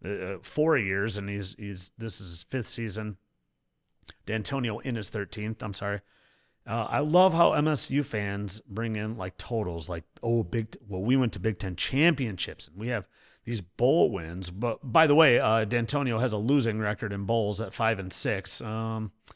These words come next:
pretty sure Harbaugh beats Dantonio there at two and two, right? And Harbaugh with three ten-win seasons in four years, seventy-five percent of his tenure at Michigan,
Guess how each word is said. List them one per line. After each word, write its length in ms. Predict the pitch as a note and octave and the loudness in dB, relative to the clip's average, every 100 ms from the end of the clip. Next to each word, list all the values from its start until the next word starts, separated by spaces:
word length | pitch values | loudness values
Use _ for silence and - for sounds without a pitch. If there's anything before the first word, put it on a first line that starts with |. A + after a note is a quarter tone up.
| _ _ - | _ _ -4
pretty 140 | D3+ | 0
sure 200 | C#3 C#3 | 2 2
Harbaugh 800 | G2+ C#3+ D#3 B2+ B2 A#2+ A#2+ A#2 - _ _ | 4 4 4 6 6 6 4 2 -4 _ _
beats 220 | C#3+ C#3 | -2 2
Dantonio 460 | D3 B2 D3+ D3 B2 | 2 2 0 0 0
there 200 | C3+ C#3+ | 0 0
at 140 | G2 - | -2 -2
two 180 | D3 | -2
and 120 | C#3 A2+ | 0 -2
two, 260 | D#3 D#3 | -2 -2
right? 420 | A#2+ A2+ C3 D3 - | 0 -2 -2 -4 -6
And 380 | B2 A#2+ A#2 G#2+ _ _ _ | -4 -2 -2 -4 _ _ _
Harbaugh 400 | D#3 D#3+ D#3+ D3+ | 2 6 8 8
with 260 | C3 A#2+ - _ _ | 6 2 0 _ _
three 480 | - E3 D3+ B2 | 2 6 6 6
ten-win 460 | G#2 - B2+ A#2+ A2 | 2 0 0 0 -2
seasons 480 | - A#2 A2 A#2 A2 | -2 -2 -2 -2 -2
in 160 | C3 | -4
four 280 | A#2+ - C3 | -4 -2 0
years, 300 | B2+ G2+ E2 | 0 -2 -4
seventy-five 720 | - - C3 D#3 D3+ - C#3+ C#3+ | -4 -2 -2 0 -2 0 0 0
percent 420 | C3 - C3 C3+ | -4 -2 -2 -2
of 160 | A#2 | -6
his 500 | - B2+ C3+ B2+ - - | -4 0 2 2 0 -6
tenure 420 | - D#3 D3 C#3+ D3+ | -2 0 2 2 2
at 280 | C3 D3 D#3 | 2 0 0
Michigan, 680 | B2+ C#3 - G#2 G2+ G2+ | -2 -2 -2 -4 -4 -6